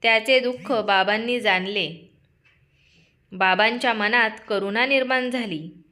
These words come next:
त्यांनी त्याच वेळी ठरवले की आता इथून पुढे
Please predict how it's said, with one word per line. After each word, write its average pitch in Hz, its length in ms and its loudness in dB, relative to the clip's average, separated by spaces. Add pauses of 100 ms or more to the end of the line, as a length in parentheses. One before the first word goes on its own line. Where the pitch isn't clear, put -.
(1040)
त्यांनी 302 360 2
त्याच 349 400 2
वेळी 294 340 4
ठरवले 247 680 0
की 262 200 -4
आता 240 380 2
इथून 294 420 -2
पुढे 247 360 -2